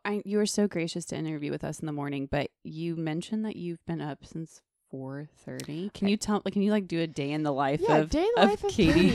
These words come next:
Speaker 3: Katie. Somehow she found time to record with
Speaker 1: <laughs> Yes.
Speaker 3: us, which is
Speaker 2: Well, my
Speaker 3: psycho.
Speaker 2: husband's covering right now, so
Speaker 1: <laughs> He's covering
Speaker 2: Thanks,
Speaker 1: your
Speaker 2: babe.
Speaker 1: shift.
Speaker 3: <laughs> Thanks, Les.
Speaker 2: Um, but, um, yeah, so I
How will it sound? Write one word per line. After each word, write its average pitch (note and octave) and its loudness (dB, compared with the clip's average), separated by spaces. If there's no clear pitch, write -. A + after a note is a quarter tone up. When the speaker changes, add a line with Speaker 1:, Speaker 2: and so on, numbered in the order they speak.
Speaker 3:
Katie. F3 4
Somehow D4+ 6
she E4 2
found D#4 2
time C4+ 4
to C4 2
record B3 2
with F3 2
Speaker 1:
<laughs> - -
Yes. G#3 4
Speaker 3:
us, - -4
which A3 -2
is A3 -2
Speaker 2:
Well, A3 6
my G#3+ 6
Speaker 3:
psycho. G#3+ 4
Speaker 2:
husband's G#3 4
covering E3 2
right D3 2
now, D3+ 2
so D#3+ 4
Speaker 1:
<laughs> E3+ 0
He's C4 8
covering G3+ 8
Speaker 2:
Thanks, B3 12
Speaker 1:
your G3+ 12
Speaker 2:
babe. A#3+ 12
Speaker 1:
shift. - 4
Speaker 3:
<laughs> - -6
Thanks, C#4 0
Les. A3+ 2
Speaker 2:
Um, E3 10
but, F3 10
um, D#3+ 6
yeah, F#3+ 8
so E3+ 2
I D3 0